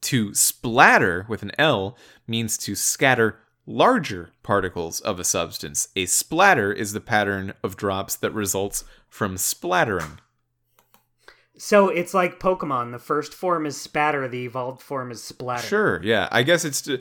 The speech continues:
Speaker 1: like, who,
Speaker 2: <laughs>
Speaker 1: who says when the particles are big enough? I bet maybe there's a, like, a medical definition or something, but, um, yeah, that, that threw me f-, for a loop, 'cause I, I hadn't heard spatter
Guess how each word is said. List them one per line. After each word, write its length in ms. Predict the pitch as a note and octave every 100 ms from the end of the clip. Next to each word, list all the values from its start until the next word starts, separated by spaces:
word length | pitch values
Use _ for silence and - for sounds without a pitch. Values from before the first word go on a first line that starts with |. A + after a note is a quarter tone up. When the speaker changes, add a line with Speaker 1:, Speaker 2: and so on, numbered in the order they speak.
| - - -
Speaker 1:
like, 260 | B3+ A3+
who, 300 | G#3+ F3 E3
Speaker 2:
<laughs> 40 | D3+
Speaker 1:
who 160 | E3+
says 640 | F3+ - D#3+ D3 A#2 A2+ - _ _ -
when 180 | C3+ B2+
the 80 |
particles 500 | A2+ C3 C3 B2 A2+
are 80 | G#2+
big 280 | F#2+ A2+ A#2
enough? 320 | G#2 F#2 F2+
I 100 | G#2
bet 300 | A#2 A#2+ -
maybe 240 | A2+ G#2 G2
there's 160 | F#2+
a, 100 | F#2 F2 - G#2 - - -
like, 180 | F#2
a 80 | F#2
medical 500 | F#2 F#2 F#2 F2+ F#2
definition 500 | F2 F2 F#2 F2 F2+
or 80 | F2
something, 380 | - F2+ F2 E2+
but, 240 | F2+ E2 _ _ _ _ _ _ _
um, 460 | G2 F2 E2 E2 - _
yeah, 160 | A2+ G#2+
that, 200 | C3 C3+
that 160 | D3+
threw 240 | - F#3 E3+
me 180 | D3+ C3+
f-, 100 | C3 _
for 240 | - C#3 A2+
a 40 |
loop, 240 | G2+ F#2+ -
'cause 140 | A2
I, 200 | A#2+ C3+ -
I 140 | A2+
hadn't 300 | C#3+ C#3+ A#2+ A2
heard 500 | B2 A#2 G#2 - -
spatter 800 | - - - G2+ G2 F2 E2